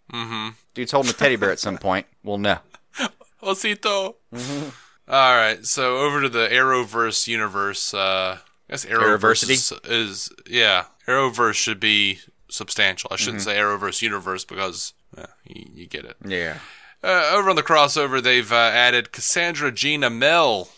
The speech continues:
Speaker 1: Stephen Amell's wife. She's gonna be playing Nora frickin' Freeze, dude.
Speaker 2: Nice.
Speaker 1: Right?
Speaker 2: Yeah.
Speaker 1: I wonder if they're gonna, like, make her like, "Oh,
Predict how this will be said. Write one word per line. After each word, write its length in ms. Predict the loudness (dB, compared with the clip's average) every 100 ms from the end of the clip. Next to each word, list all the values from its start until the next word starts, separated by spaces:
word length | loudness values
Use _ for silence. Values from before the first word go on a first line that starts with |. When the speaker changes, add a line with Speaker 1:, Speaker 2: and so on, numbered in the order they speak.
| _ -12
Speaker 1:
Stephen 400 | -6 -4 -4 -4
Amell's 340 | -2 -2 -2
wife. 500 | -2 2 4 2 -4 -10
She's 220 | -8 -6
gonna 140 | -6
be 60 | -8
playing 280 | -2 -2 -2
Nora 260 | -2 0 0
frickin' 460 | -2 -4 -4 -6
Freeze, 500 | -6 -4 -2 -2 -4
dude. 440 | -4 -4 -4 -8 -16 _
Speaker 2:
Nice. 460 | -8 -4 -2 -4 -8 _ _
Speaker 1:
Right? 400 | -6 -2 -2 -6 _
Speaker 2:
Yeah. 280 | 2 4 4 0 _ -4
Speaker 1:
I 60 |
wonder 320 | 0 2 4 2
if 100 | 2
they're 180 | 0 4
gonna, 200 | 4 4
like, 320 | 2 2 0
make 280 | 0 0 2
her 180 | 2
like, 160 | 2 2
"Oh, 380 | 0 0 0 -4